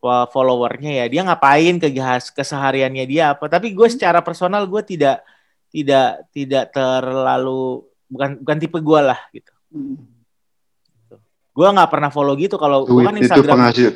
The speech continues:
Speaker 2: duitnya
Speaker 1: Iya.
Speaker 2: banyak sih.
Speaker 1: Iya itu, nah gua salutnya di situ.
Speaker 2: Hmm.
Speaker 1: Dia tuh jago, dia tuh
Speaker 2: Hmm.
Speaker 1: seorang entrepreneur, eh, four point, four point oh yang berhasil buat gua dan gua salut gitu.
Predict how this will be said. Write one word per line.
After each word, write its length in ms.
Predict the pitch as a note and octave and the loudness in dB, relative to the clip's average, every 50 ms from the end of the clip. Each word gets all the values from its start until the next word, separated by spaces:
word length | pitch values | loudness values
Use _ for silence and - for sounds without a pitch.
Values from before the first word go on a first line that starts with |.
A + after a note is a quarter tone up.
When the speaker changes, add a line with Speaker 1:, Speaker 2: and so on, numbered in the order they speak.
| - _ _ _ | -4 _ _ _
Speaker 2:
duitnya 400 | - B2 A#2 C3+ C3 C3 C3+ C#3 | -4 2 6 8 8 8 6 4
Speaker 1:
Iya. 80 | B2 G2+ | 4 4
Speaker 2:
banyak 300 | G2 G2 A2 A#2 A#2 - | 4 4 4 2 0 -2
sih. 180 | - - A2 - _ _ _ _ | -4 -8 -8 -10 _ _ _ _
Speaker 1:
Iya 220 | - C3 C3 C3+ B2+ | -10 -4 -2 0 0
itu, 140 | C3 C#3+ - | 0 0 -2
nah 160 | D3 C3 A#2+ | -4 -4 -4
gua 160 | A#2 D#3 F#3+ | -2 -2 -2
salutnya 320 | F#3 F#3 D#3 D#3 D#3 G#3 F3 | 2 2 2 2 2 0 -2
di 80 | D#3 | -2
situ. 300 | - D3 D#3+ E3 G#3 D3+ B2+ | -2 -2 -6 -4 -4 -4 -6
Speaker 2:
Hmm. 80 | A#2+ | -4
Speaker 1:
Dia 160 | A#2 C#3 D3+ D3+ | -2 -2 -2 -2
tuh 320 | - _ - F3 E3 D3 A#2+ A#2 | -2 _ -6 -4 -4 -4 -8 -8
jago, 480 | A#2 B2 C3 B2 A#2+ B2 C3 B2+ B2 | -4 -2 -2 -2 -2 -4 -4 -4 -4
dia 160 | A#2 C3+ C#3 | -4 -4 -2
tuh 80 | A#2+ A2 | 0 0
Speaker 2:
Hmm. 80 | G2 - | 0 0
Speaker 1:
seorang 320 | C#3+ C3 B2+ B2+ B2 B2+ | 0 0 0 0 -2 -4
entrepreneur, 720 | B2 B2 A#2+ B2 B2 - - B2+ B2 B2 B2+ B2 A#2+ A#2+ B2 _ _ _ _ _ _ _ _ _ _ _ _ _ _ _ | -6 -12 -10 -12 -12 -8 -6 -6 -6 -6 -6 -10 -10 -12 -16 _ _ _ _ _ _ _ _ _ _ _ _ _ _ _
eh, 720 | - - A#2 A#2+ A#2+ A#2+ A#2+ A#2+ A#2 A#2 A#2 A#2 A#2 A2+ A2+ A#2 B2+ _ _ _ _ _ _ _ _ _ _ _ _ _ _ _ _ _ _ _ _ _ _ _ | -6 -4 -4 -2 -2 -2 -2 -2 -2 -4 -4 -4 -6 -8 -10 -12 -16 _ _ _ _ _ _ _ _ _ _ _ _ _ _ _ _ _ _ _ _ _ _ _
four 180 | - - E3+ D#3 | -10 -8 -8 -6
point, 300 | - - B2 B2+ B2 B2+ - _ | -4 -4 -4 -4 -4 -6 -10 _
four 220 | - C#3 C3 C3+ | -6 -6 -6 -6
point 180 | - C3 B2+ B2 | -4 -4 -4 -4
oh 160 | B2+ A#2+ B2+ | -4 -6 -6
yang 320 | B2+ B2+ B2 B2 B2 B2+ - _ _ | -4 -4 -6 -8 -12 -18 -20 _ _
berhasil 420 | - B2 B2 C3+ D3+ D3+ E3 D3+ C3+ | -8 -4 -2 -2 0 0 -2 -6 -6
buat 220 | A#2+ A#2+ A#2 A2+ | -6 -8 -10 -8
gua 160 | - C3+ C3 | -8 -8 -6
dan 160 | A#2+ A2+ A2 A2+ | -6 -6 -6 -8
gua 100 | B2 C#3+ | -10 -10
salut 460 | C#3 C#3 B2 B2+ C3 B2+ A#2 B2+ B2 | -6 -6 -6 -4 -4 -4 -6 -6 -8
gitu. 300 | - A2 G#2 - - A#2 | -10 -14 -18 -18 -18 -20